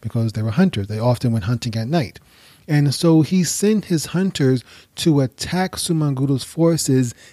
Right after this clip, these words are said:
in the dead of night. And this was the first time,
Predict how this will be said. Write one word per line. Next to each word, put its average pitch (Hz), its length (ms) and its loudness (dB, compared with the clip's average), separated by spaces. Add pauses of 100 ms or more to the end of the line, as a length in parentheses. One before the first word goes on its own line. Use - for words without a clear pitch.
in 147 200 4
the 127 120 0
dead 156 340 0
of 143 180 0
night. 147 440 -2
And 120 200 -4
this 180 240 2
was 165 200 4
the 131 120 2
first 160 420 -2
time, 143 400 -2